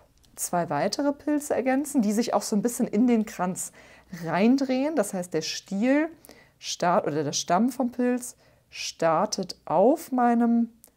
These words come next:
Kranz und dreht sich so ein bisschen rein. Und dann setze ich hier drauf so ein kleines Köpfchen.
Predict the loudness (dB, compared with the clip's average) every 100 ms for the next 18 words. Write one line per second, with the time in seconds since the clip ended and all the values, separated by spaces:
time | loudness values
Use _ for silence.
0 | _ _ _ -20 0 2 4 0 -4 -6
1 | -4 -4 -4 -6 -6 -8 -10 -8 0 0
2 | 0 -4 -10 _ _ _ _ -20 _ _
3 | _ _ _ -4 -4 -4 -6 -8 -10 -14
4 | -12 -2 -2 -2 -2 2 2 0 -12 -20
5 | _ _ _ _ _ _ _ _ _ _
6 | _ _ _ _ _ _ _ _ _ _
7 | _ _ _ _ -16 -14 -14 -12 -12 -12
8 | -16 -6 -6 -6 -18 -8 -4 -2 -4